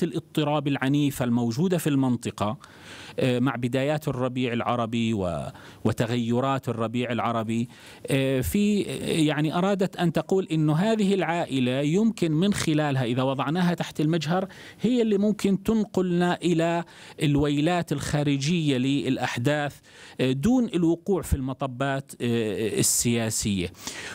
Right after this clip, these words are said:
وطبعًا هذه العائلة، آه، كانت بطلة العائلة هي الأم. الأم هي التي زوجت بناتها وأبنائها، هي التي بقيت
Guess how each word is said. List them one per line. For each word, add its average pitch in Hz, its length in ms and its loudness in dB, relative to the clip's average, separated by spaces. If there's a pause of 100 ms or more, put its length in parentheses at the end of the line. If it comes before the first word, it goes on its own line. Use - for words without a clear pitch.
وطبعًا 151 1300 0
هذه 226 400 2
العائلة، 165 540 2
آه، 165 400 -2
كانت 156 480 0
بطلة 135 480 -2
العائلة 135 400 0
هي 127 200 2
الأم. 107 500 0 (500)
الأم 156 520 2
هي 139 480 0
التي 120 460 0
زوجت 120 580 0
بناتها 120 540 -2
وأبنائها، 113 760 0
هي 147 160 2
التي 123 340 0
بقيت 127 540 -2